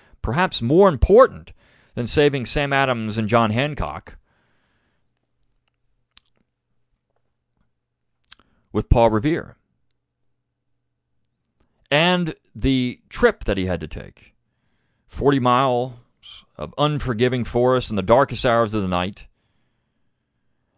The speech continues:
as one newspaper said, had never been equaled in history.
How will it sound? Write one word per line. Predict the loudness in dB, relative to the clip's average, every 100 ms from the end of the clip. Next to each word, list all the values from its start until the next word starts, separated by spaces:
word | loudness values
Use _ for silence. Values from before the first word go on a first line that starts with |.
| _
as | -2 -2 -4 -8 -10
one | -4 -2 -2
newspaper | -4 -2 -2 -2
said, | -2 -2 0
had | -4
never | -6 -4 -4 -2
been | -2 -4
equaled | -6 -6 -6
in | -8
history. | -12 -16 -20 -20